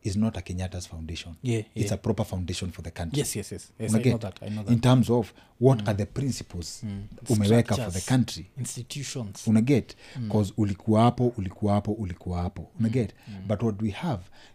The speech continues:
Speaker 1: tuko in a place ya kila mtu anangoja tani yao. Wacha tani yetu
Speaker 2: Yeah,
Speaker 1: ifike sasa
Speaker 2: yeah,
Speaker 1: tuende
Speaker 2: yeah,
Speaker 1: tu,
Speaker 2: yeah, yeah.
Speaker 1: tuende tuchafue.
Speaker 2: Mm.
Speaker 1: And it will take a very long time before this country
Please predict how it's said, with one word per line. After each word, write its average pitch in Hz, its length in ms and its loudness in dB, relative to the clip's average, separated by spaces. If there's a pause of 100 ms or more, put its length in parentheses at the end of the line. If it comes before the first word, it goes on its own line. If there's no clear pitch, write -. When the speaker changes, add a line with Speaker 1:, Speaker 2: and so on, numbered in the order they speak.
(360)
Speaker 1:
tuko - 300 -2
in 110 120 4
a 104 60 2
place 120 380 0
ya 110 200 -2 (300)
kila 120 200 6
mtu 107 120 4
anangoja 90 380 -2
tani 92 260 -2
yao. 95 180 -2
Wacha 113 220 2
tani 98 280 0
yetu 104 180 0
Speaker 2:
Yeah, 113 120 0
Speaker 1:
ifike 107 160 -4
sasa 110 100 -6
Speaker 2:
yeah, 98 120 -4
Speaker 1:
tuende 101 220 -2
Speaker 2:
yeah, 104 100 -6
Speaker 1:
tu, 107 60 -4
Speaker 2:
yeah, 117 140 -4
yeah. 107 140 -10 (200)
Speaker 1:
tuende 110 200 6
tuchafue. 90 520 -8 (200)
Speaker 2:
Mm. 113 100 -2
Speaker 1:
And 107 140 4
it 107 140 0
will 107 100 2
take 123 320 0
a 107 100 -2
very 101 420 8
long 110 300 6
time 80 240 -4 (320)
before 113 300 2
this 104 220 -2
country 92 440 -4